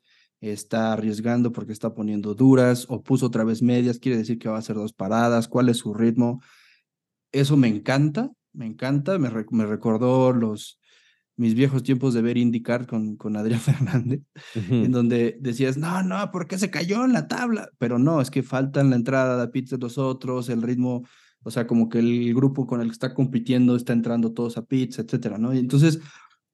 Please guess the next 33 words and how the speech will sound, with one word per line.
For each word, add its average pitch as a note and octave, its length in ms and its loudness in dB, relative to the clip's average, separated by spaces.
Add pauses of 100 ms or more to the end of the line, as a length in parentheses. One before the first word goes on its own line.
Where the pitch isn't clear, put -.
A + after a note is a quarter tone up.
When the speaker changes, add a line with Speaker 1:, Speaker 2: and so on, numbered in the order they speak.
(120)
Speaker 1:
siento D3 400 8
que C3 160 4
de A#2 60 6
alguna C3 240 6
forma C3+ 280 4
Canadá A2+ 460 0
nos C3 200 2
va B2+ 60 0
a - 20 -2
traer A#2+ 220 -4
algo B2 240 -4
parecido, A#2+ 720 -4 (360)
porque A2+ 280 2
es B2 120 2
una B2 560 6
pista B2 460 0
que, G2+ 380 -6 (480)
eh, G#2 420 2
también A#2 400 6
se C3 140 4
presta B2 400 0
a A#2 40 2
ese A#2 200 -2
tipo A#2 260 -4
de A2+ 60 0
estrategias A2+ 560 -4
como, G#2 460 -6
como, G#2 760 -6 (100)
como A2 360 4
es A2+ 280 4
Barcelona A#2 680 4
o A2 140 0
Montmeló, A2+ 580 6